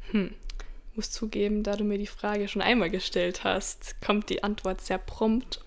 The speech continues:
und ich hab drüber nachgedacht und es bleibt immer noch dasselbe. Seid verliebt in das Leben. Punkt.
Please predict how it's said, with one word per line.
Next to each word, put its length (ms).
und 340
ich 120
hab 120
drüber 200
nachgedacht 500
und 100
es 180
bleibt 380
immer 220
noch 140
dasselbe. 640
Seid 360
verliebt 640
in 100
das 180
Leben. 360
Punkt. 380